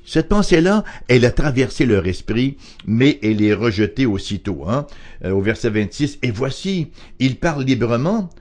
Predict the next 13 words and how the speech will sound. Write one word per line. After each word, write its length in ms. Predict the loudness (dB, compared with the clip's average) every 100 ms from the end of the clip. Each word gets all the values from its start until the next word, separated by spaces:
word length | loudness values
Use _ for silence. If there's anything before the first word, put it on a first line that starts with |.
| -18 -6
euh, 100 | -6
disaient 320 | -4 -2 -2
certaines 340 | -2 -4 -4 -4
personnes, 560 | -6 -2 -2 -2 -4 -8 -16 2
et 280 | 4 4 2
i-, 60 | 0
les, 320 | 2 2 0
les 180 | 0 -2
chefs 300 | 2 0 0
ne 60 | -4
lui 180 | -4 -4
disent 300 | -4 0 0
rien. 480 | 0 -2 -2 -6